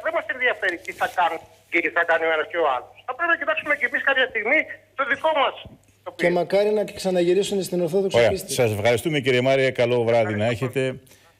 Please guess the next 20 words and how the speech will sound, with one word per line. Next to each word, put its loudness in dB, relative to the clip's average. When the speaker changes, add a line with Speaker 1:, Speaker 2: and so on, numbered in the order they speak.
Speaker 3:
Ε, 0
κυρίες -2
και -4
κύριοι, -2
στο -6
σημείο -2
αυτό -4
η 0
εκπομπή 0
ολοκληρώθηκε. 0
Πιστεύω -2
ήταν 0
πάρα 2
πολύ -2
ενδιαφέρουσα -4
εκπομπή. -4
Ε, 2
ακούσαμε -2
τις -6
απόψεις, -2